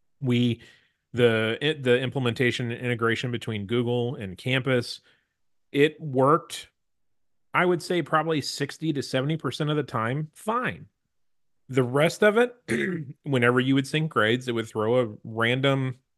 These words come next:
nondescript, "An error has occurred." Well, thanks for being so descriptive. Um, so we were, we were chasing a rabbit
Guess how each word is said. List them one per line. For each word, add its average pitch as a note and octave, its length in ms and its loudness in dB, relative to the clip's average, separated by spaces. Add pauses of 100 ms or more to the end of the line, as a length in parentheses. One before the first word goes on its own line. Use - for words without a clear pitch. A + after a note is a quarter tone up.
(500)
nondescript, B2+ 840 4
"An G#2+ 220 -4
error G3 300 2
has F2 220 -8
occurred." F#2+ 260 -6
Well, C#3+ 200 -4
thanks F3 280 -4
for C#3+ 100 -6
being C3 280 -4
so A#2+ 240 -4
descriptive. F2 520 -8 (600)
Um, A2 500 2 (680)
so E3+ 200 4
we D#3 240 2
were, E3 320 2 (100)
we C3 160 -2
were D#3 160 0
chasing B2+ 640 -4 (480)
a B2 80 -4
rabbit A#2 640 2